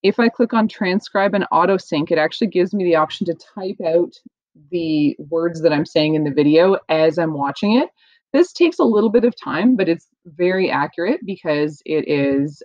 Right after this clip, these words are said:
um, it's, it's your own typing and you can change things. So if you kind of fuddled a word as you're speaking through the video, you can type it out the way that you wanted it to be,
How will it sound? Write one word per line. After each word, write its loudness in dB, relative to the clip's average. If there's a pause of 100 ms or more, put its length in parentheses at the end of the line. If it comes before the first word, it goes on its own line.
um, -4 (1000)
it's, 0 (100)
it's -4
your -4
own -2
typing -2
and -2
you -2
can -4
change -2
things. -2
So 2
if 2
you -4
kind 0
of -4
fuddled 4
a 2
word -2 (440)
as 2
you're 0
speaking -8
through -14
the -4
video, 4
you 0
can -8 (180)
type 2
it -2
out 2 (340)
the -8
way 0
that 0
you -2
wanted -6
it 0 (100)
to -4
be, 0